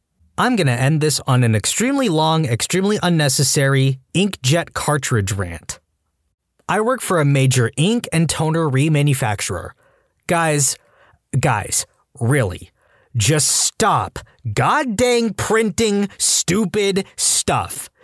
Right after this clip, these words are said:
You don't need it. You are getting raked over the coals, even by me selling Remans to you at forty percent off. A five thousand milliliter bottle of our most common ink costs us one hundred and twenty dollars.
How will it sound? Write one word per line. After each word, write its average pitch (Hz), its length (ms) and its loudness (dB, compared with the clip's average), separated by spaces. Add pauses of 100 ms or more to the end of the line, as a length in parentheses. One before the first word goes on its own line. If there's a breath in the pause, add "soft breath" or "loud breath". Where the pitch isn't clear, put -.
(240 loud breath)
You 160 180 4
don't 180 360 0
need 170 240 2
it. - 240 -6 (460 soft breath)
You 160 200 2
are 214 80 2
getting 175 480 2
raked 208 460 0
over 208 260 2
the 185 140 0
coals, 123 640 0 (180)
even 233 260 0
by 269 200 2
me 220 180 0
selling 196 380 2
Remans 196 640 2
to 143 100 0
you 117 240 2
at 131 180 0
forty 214 380 0
percent 185 480 0
off. 131 400 -2 (400 loud breath)
A 151 80 0
five 202 380 0
thousand 202 440 0
milliliter 180 520 2
bottle 139 380 2
of 151 120 2
our 156 80 2
most 139 260 0
common 185 420 0
ink 139 280 0 (240 loud breath)
costs 190 320 0
us 196 180 2
one 160 280 2
hundred 190 360 0
and 139 160 2
twenty 165 380 0
dollars. 104 560 -2